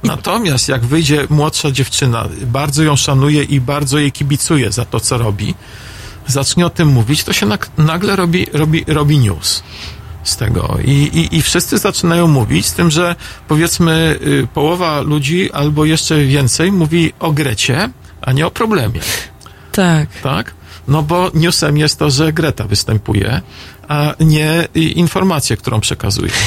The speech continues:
Speaker 2: No właśnie, ja mam takie wrażenie, że za, za tym, za tymi całymi akcjami, które były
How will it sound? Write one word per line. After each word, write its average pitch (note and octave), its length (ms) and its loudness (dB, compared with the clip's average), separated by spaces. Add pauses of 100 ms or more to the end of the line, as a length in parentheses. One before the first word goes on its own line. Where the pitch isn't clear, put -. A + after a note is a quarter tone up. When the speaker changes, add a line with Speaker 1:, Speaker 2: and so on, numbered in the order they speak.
(180)
Speaker 2:
No D4 100 4
właśnie, D4+ 280 2
ja G#3 60 6
mam B3+ 100 2
takie C4+ 220 0
wrażenie, B3+ 460 4
że A#3+ 140 2
za, A3 200 2
za A3+ 180 0
tym, A#3 360 2
za A3 120 2
tymi A#3 380 2
całymi A3+ 400 2
akcjami, G#3+ 500 2
które G3 560 2
były G3 520 2